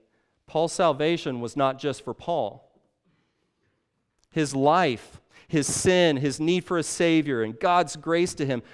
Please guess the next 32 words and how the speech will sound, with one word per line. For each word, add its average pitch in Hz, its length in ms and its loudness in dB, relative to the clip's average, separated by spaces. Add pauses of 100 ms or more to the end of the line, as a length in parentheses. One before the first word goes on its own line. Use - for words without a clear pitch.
(100)
show 190 480 2
the 165 160 0
watching 165 760 -2
world 135 520 -2
the 127 100 -2
wonder 180 500 -2
and 127 200 -6
the 113 80 -8
beauty 160 460 -8
and 117 120 -8
the 113 60 -10
glory 147 500 -6
and 117 140 -8
the 107 80 -6
majesty 139 800 -8
of 110 260 -8
Christ. - 840 -8 (1200)
And 131 160 -4
Paul 180 220 2
proclaims 185 720 -2
the 160 100 -4
glory 135 280 -2
of 123 100 -8
Christ 147 420 -2 (240)
by 175 80 -2
simply 214 440 -4
sharing 202 520 -4
about 156 400 -2
his 139 240 -8
life. 139 580 -6 (760)
He 185 120 -4
says, 180 440 0